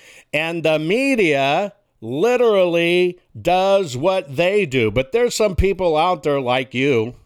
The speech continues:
Proud Army Bat on Twitter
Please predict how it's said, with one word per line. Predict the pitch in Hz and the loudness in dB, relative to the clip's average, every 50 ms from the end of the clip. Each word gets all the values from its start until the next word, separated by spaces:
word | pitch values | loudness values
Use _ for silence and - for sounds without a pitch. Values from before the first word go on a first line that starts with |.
| _ _ _ _ _ _ _ _ _ _ _ _ _ _ _ _ _ _ _ _ _ _ _ _ _ _ _ _ _ _ _ _ _ | _ _ _ _ _ _ _ _ _ _ _ _ _ _ _ _ _ _ _ _ _ _ _ _ _ _ _ _ _ _ _ _ _
Proud | - 113 131 139 139 | -2 -2 0 0 0
Army | 143 143 143 143 131 | 0 0 0 -2 -2
Bat | 110 107 127 135 139 139 - _ _ | -2 -2 -2 -2 -4 -6 -8 _ _
on | - 120 117 117 | -8 -6 -6 -6
Twitter | - - 123 139 135 127 123 120 131 | -4 -2 0 0 2 0 -2 -4 -8